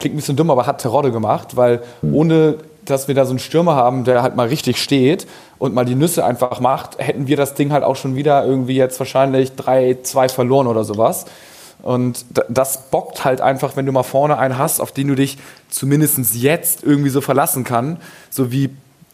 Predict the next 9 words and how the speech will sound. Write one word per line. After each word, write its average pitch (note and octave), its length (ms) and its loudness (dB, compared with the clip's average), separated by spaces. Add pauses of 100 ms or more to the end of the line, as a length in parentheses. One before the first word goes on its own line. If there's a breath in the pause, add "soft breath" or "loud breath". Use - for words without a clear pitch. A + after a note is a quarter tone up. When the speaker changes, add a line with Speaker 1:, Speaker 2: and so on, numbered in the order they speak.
(380)
Speaker 1:
Lasogga C3 440 2
in B2+ 60 0
seinen B2+ 160 2
Hochzeiten A2 520 0
oder G#2 140 -4
irgendwie G#2 180 0
Speaker 2:
Mhm. E2 60 0
Speaker 1:
sowas B2 360 -2
oder, A2 360 -2